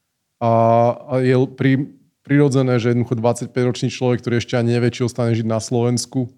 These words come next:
tak vlastne tieto veci sú mu viac menej jedno, až potom sa dostane do nášho veku, keď si povieme, že hú, hú, hú, už je to kúsok pred nami, že mal som si v dvadsaťpäťke začať robiť toto, poradím to tým deckám alebo tým mladším kolegom, ale im je to jedno, lebo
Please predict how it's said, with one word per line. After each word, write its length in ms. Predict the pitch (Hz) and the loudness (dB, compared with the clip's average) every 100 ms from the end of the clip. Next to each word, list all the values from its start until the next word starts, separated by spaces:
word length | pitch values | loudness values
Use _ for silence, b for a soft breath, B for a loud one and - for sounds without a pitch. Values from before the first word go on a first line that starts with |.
| _ _ _ _ - | _ _ _ _ -4
tak 160 | 117 | 0
vlastne 320 | 117 120 - | 0 0 -2
tieto 320 | 113 123 127 120 | -2 -2 -2 -2
veci 240 | 120 120 | -2 -6
sú 160 | - 120 | -4 -2
mu 140 | 120 117 120 - _ _ _ _ _ | 0 -2 -4 -12 _ _ _ _ _
viac 320 | 120 123 120 | -4 -2 0
menej 420 | 127 123 120 123 | 2 2 2 0
jedno, 240 | 127 131 113 | 0 0 0
až 160 | 110 | -2
potom 300 | - 123 123 | -4 -4 -4
sa 100 | 120 | -2
dostane 320 | 117 120 123 | -4 -4 -2
do 140 | 117 120 | 0 2
nášho 260 | 120 120 127 | 2 2 2
veku, 160 | 120 - | 0 -4
keď 140 | - | -6
si 80 | 117 | -6
povieme, 300 | 123 120 113 | -4 -2 0
že 100 | 92 | -2
hú, 160 | 95 185 | -4 -2
hú, 100 | 131 | 0
hú, 100 | 123 190 135 | 0 0 0
už 160 | 107 | 2
je 60 | 127 | 0
to 80 | 123 | 0
kúsok 320 | - 131 143 | -4 -4 -4
pred 160 | - 123 | -2 0
nami, 380 | 131 127 170 - _ | 2 0 0 -6 _
že 160 | _ 135 | _ -2
mal 160 | 131 135 | 2 2
som 160 | - 135 | 2 -2
si 160 | - | -2
v 100 | 120 | 0
dvadsaťpäťke 480 | 127 131 127 131 - | 0 0 -2 -4 0
začať 320 | 123 120 135 | -2 0 -2
robiť 160 | 127 127 | -2 -2
toto, 380 | - 113 143 151 | -4 -6 -4 -8
poradím 480 | - 127 139 135 131 | -4 2 4 2 0
to 100 | 123 | -2
tým 160 | 131 | -2
deckám 540 | 117 117 - 135 131 135 | 0 -2 -2 -2 0 0
alebo 320 | 117 120 113 | 0 0 -2
tým 540 | 117 120 113 113 113 117 | -4 -2 -2 -4 -6 -4
mladším 320 | 120 117 131 | -2 -2 -2
kolegom, 400 | 120 117 117 127 | 0 0 0 0
ale 400 | 117 113 117 113 _ _ _ _ 123 | 0 2 0 -4 _ _ _ _ 0
im 80 | |
je 80 | 131 | 2
to 160 | 131 131 | 2 2
jedno, 220 | 131 131 131 | 2 2 2
lebo 160 | 127 | 2